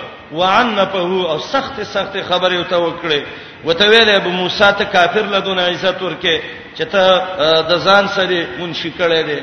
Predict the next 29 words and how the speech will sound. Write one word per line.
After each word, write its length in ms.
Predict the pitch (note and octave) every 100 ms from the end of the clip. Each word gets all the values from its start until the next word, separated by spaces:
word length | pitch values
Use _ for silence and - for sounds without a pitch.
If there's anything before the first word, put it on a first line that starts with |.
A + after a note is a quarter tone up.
| - - - - -
منشي 500 | D#3 G3+ G3+ - B3
او 140 | B3+
کاتب 520 | A#3 G3 F#3 F#3 A3+ F#3+
به 60 |
هغه 280 | G3 A#3+ A#3+
سړی 380 | - G#3 G#3 G3
نیسي 400 | G3 F3+ E3+ C#3 -
چې 40 |
هغه 140 | E3 E3+
دیندار 460 | D#3+ D#3 D#3 D3+
وي. 180 | C#3+ C3+ B2+ - - - - - - -
زمونږ 440 | D3 D3+ F#3+ A#3 G#3
اکثر 300 | F3+ - A#3
دا 220 | F#3+ F3
مرګري، 520 | D#3+ D#3 D#3+ F3 D3 - - - - - B2 D3 D#3+ D#3+ - - -
ډرایوران 560 | C3+ F#3 F#3+ G3 A3 A3
به 80 | G3+
اوسئ، 320 | F#3+ - F#3
یا 200 | D#3 F3+
اوس 140 | G3+
په 200 | G3+ F#3+
دې 240 | F#3 F3+ E3 - - - -
مکتبونو 580 | C#3+ E3+ G3 F#3+ A#3+ A3
دي 200 | F#3+ A3
کې 120 | G#3+
هغه 300 | - A3+ A3 G#3
خلک 260 | A#3 A3+ G#3+
به 160 | G#3
چې 120 | F3